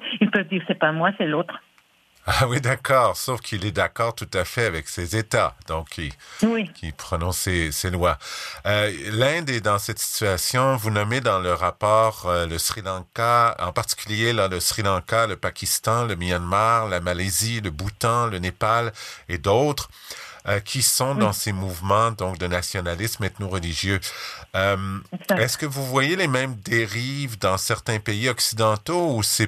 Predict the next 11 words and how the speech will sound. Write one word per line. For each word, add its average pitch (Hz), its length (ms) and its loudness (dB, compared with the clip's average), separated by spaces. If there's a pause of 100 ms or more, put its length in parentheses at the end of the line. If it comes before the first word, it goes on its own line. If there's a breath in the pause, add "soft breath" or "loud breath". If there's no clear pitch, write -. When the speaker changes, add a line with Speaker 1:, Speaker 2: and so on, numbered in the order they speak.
Speaker 2:
plus, 123 640 0
euh, 95 260 0
nuancé 113 920 2
ou 113 120 -4
c'est 101 240 0
autre 98 180 -2
chose ? 92 640 0 (1500 loud breath)
Speaker 1:
Oui, 233 220 6
non, 226 180 4
c'est, 220 340 4
c'est 226 240 2